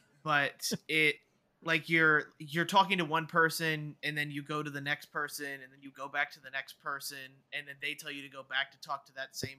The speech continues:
Speaker 1: person.
Speaker 2: Oh
Speaker 1: So it's a
Speaker 2: my
Speaker 1: lot of,
Speaker 2: God.
Speaker 1: like, you, a-, and on top of it, too, it's not English voice acted. It
Speaker 2: And this is
Speaker 1: is
Speaker 2: fun?
Speaker 1: Jap-, it's, it's Japanese voice acted with English subtitles.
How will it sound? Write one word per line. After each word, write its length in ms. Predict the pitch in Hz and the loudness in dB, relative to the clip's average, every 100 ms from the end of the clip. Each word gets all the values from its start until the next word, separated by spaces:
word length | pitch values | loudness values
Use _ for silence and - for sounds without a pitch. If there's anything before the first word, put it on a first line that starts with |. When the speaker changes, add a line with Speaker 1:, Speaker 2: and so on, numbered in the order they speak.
| _ | _
Speaker 1:
person. 320 | 139 131 101 | -14 -12 -12
Speaker 2:
Oh 60 | - | -12
Speaker 1:
So 100 | 135 | -12
it's 120 | - | -12
a 40 | - | -12
Speaker 2:
my 60 | - 135 | -10 -2
Speaker 1:
lot 340 | 131 139 135 | 4 4 4
of, 140 | 131 117 | 0 -8
Speaker 2:
God. 60 | - - - _ _ _ _ _ _ - | -14 -20 -20 _ _ _ _ _ _ -2
Speaker 1:
like, 260 | 139 135 - - - | 0 0 -6 -20 -12
you, 180 | 135 160 - _ _ _ 143 | -4 -4 -4 _ _ _ 4
a-, 260 | 156 - | 6 6
and 580 | 160 156 151 135 131 113 - | 4 2 -4 -10 -12 -6 0
on 160 | 156 | 0
top 240 | 160 170 180 | 8 8 8
of 120 | 175 | 2
it, 140 | 160 | -4
too, 400 | 143 156 165 175 - | -4 -4 -4 -6 -4
it's 260 | 147 147 147 | -4 -4 -2
not 200 | 147 147 | 0 0
English 360 | 147 143 135 | -4 -10 -14
voice 280 | - 131 123 123 | -14 -12 -10 -10
acted. 340 | 95 - 95 _ _ _ - | -12 -14 -20 _ _ _ -6
It 160 | 147 | -2
Speaker 2:
And 160 | 143 139 | 0 0
this 120 | 120 | 0
is 180 | 131 147 | -2 -2
Speaker 1:
is 20 | |
Speaker 2:
fun? 520 | - - 101 117 226 330 _ _ _ _ _ _ _ _ _ | -6 -4 0 0 0 -6 _ _ _ _ _ _ _ _ _
Speaker 1:
Jap-, 320 | - 156 160 165 | -2 2 4 2
it's, 340 | 139 151 - | 0 0 0
it's 200 | 160 156 | 0 0
Japanese 720 | - 170 165 165 156 151 143 135 | 0 4 4 2 -2 -2 -4 -6
voice 360 | 135 139 135 | -6 -6 -4
acted 420 | 135 127 - 135 117 113 | 0 0 -2 -12 -16 -12
with 180 | 131 131 - | -10 -10 -14
English 320 | 131 123 117 | -18 -16 -12
subtitles. 680 | 135 110 - 117 98 - | -10 -12 -12 -14 -12 -16